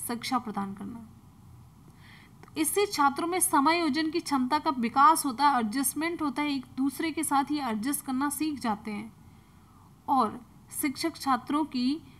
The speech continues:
समस्याओं को आसानी से समझ सकता है और उन्हें उपयुक्त समाधान भी करता है। और इसमें विशेष आवश्यकता वाले बच्चों का भी ध्यान रखा जाता है। तो कहने का मतलब, समायोजित करके सबको एक साथ लाया जाता है।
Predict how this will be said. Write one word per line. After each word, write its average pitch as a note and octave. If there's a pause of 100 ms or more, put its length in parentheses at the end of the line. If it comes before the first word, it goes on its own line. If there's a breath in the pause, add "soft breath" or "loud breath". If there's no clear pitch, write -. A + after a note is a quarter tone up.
(140 loud breath)
समस्याओं B3+
को C#4+
आसानी A3
से D4
समझ C#4
सकता -
है A3
और A3
उन्हें B3+
उपयुक्त A#3
समाधान G#3
भी B3+ (580 loud breath)
करता G#3+
है। G#3 (800 loud breath)
और A3+
इसमें D4
विशेष B3+
आवश्यकता C4
वाले A3
बच्चों G3+
का G#3+
भी C4
ध्यान G#3+
रखा G#3
जाता G3+
है। G#3
तो B3
कहने D#4+
का E4
मतलब, D#4
समायोजित C4
करके B3
सबको A#3+
एक A3+
साथ D#4
लाया A3
जाता G3
है। G#3